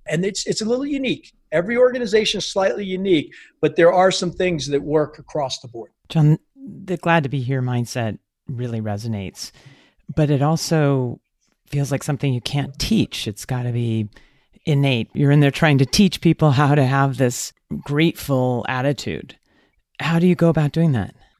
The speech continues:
Speaker 1: Oh, yeah. Oh, you can teach it for sure. I mean, f-, first off, the human brain, we actually, the way we think is from seeds, all right? You plant a seed, it waters, it grows. So there's different ways we can, and we work on habits and training. So there's ways to do it. The, the very first thing is,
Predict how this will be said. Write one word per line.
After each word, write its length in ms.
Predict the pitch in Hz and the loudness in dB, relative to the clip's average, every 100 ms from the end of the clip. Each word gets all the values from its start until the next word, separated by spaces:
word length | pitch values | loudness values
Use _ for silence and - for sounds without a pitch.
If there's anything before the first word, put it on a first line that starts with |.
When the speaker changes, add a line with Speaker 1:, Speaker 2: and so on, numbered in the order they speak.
| - | 2
Speaker 1:
Oh, 40 | |
yeah. 200 | 269 220 | 4 4
Oh, 60 | 208 | 4
you 140 | 262 | 2
can 120 | 302 180 | 0 -2
teach 220 | 196 233 | -2 -2
it 80 | - | -6
for 100 | 202 | -4
sure. 300 | 240 226 - | 4 4 4
I 80 | |
mean, 160 | 175 190 | -2 -4
f-, 200 | - - | -6 -4
first 280 | 233 269 - | -2 0 2
off, 340 | 196 - - - | 2 0 -12 0
the 80 | 175 | 0
human 380 | - 277 269 | 0 -4 -2
brain, 600 | 160 185 226 196 139 131 - _ | -2 -2 0 0 -2 -6 -16 _
we 340 | 202 185 294 | -8 0 0
actually, 760 | 349 233 - - 196 165 151 147 - _ _ | 0 -2 -4 0 2 4 2 -2 -16 _ _
the 80 | 170 | 2
way 200 | 220 262 | 4 2
we 140 | 214 | 0
think 680 | 147 - - 311 127 117 - _ _ _ | -4 -12 -2 0 0 -8 -18 _ _ _
is 260 | 185 165 143 - | -2 -2 -4 -4
from 180 | 180 151 | -4 -2
seeds, 480 | - 247 202 127 | -2 -2 -4 -6
all 100 | 151 | -4
right? 160 | 147 190 | -2 -2
You 100 | 156 | -2
plant 280 | - 196 180 | -2 -2 0
a 40 | |
seed, 320 | - 208 208 | -2 -4 -2
it 120 | 175 160 | -2 -2
waters, 360 | 160 170 165 | 0 0 0
it 80 | 151 | -2
grows. 320 | - 185 123 | 2 2 0
So 160 | - 180 | 2 6
there's 160 | 175 170 | 6 4
different 380 | 269 269 254 | -2 -2 0
ways 340 | 202 190 185 - - - | 2 4 4 2 -10 -2
we 120 | 175 | -2
can, 160 | 180 | 0
and 120 | 185 170 | 0 0
we 80 | |
work 220 | 170 175 170 | 2 2 2
on 140 | 170 | -2
habits 580 | - 156 151 156 156 156 | -2 -2 -2 0 -2 -2
and 140 | 147 | -8
training. 400 | - 160 160 151 | -6 -4 -2 -4
So 140 | 143 165 | -2 0
there's 180 | 160 | 2
ways 180 | 233 247 | 0 -2
to 80 | 175 | 0
do 140 | 175 | 2
it. 160 | 139 - _ _ - | 2 0 _ _ 4
The, 200 | 165 170 | 4 4
the 80 | 151 | 4
very 180 | 220 | 2
first 300 | 240 196 - | 4 -2 0
thing 200 | 202 208 | 0 2
is, 160 | 170 | 0